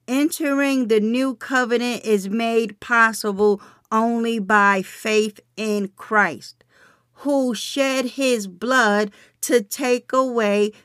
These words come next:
the sins of the world. John one twenty-nine. The next day he saw Jesus coming toward him. This is John the Baptist, right?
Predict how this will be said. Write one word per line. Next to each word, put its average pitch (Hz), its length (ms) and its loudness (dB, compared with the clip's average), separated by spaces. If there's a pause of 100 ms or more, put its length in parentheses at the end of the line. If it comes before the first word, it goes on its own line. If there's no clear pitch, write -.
(100)
the 240 140 4
sins 208 600 0 (100)
of 196 220 -2
the 196 100 -6
world. 165 540 -8 (840)
John 190 460 -2
one 185 240 -4
twenty-nine. 180 920 -6 (300)
The 214 100 2
next 247 460 -4
day 240 340 0
he 233 180 -8
saw 240 400 -2
Jesus 208 560 -4
coming 202 460 -4
toward 185 400 -4
him. 175 380 -6 (560)
This 170 220 -6
is 175 120 -8
John 160 340 -6
the 165 60 -8
Baptist, 143 640 -12 (120)
right? 165 360 -10